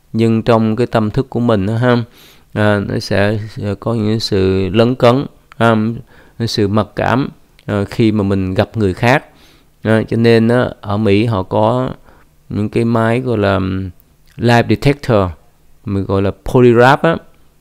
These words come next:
à, của C I A hay là F B I đó, ừ, để họ,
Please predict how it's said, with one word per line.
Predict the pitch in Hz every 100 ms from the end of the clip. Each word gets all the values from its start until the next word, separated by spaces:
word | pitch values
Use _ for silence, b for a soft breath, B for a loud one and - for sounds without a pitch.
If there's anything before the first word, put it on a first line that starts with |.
| -
à, | 104 104 98 98
của | 98 95 104
C | - -
I | 117
A | 110 107 104
hay | 104
là | 98
F | - -
B | 110 110 107
I | 107
đó, | 120 - _ b b b 107
ừ, | 104 104 113
để | 107 107
họ, | 104 92 92 95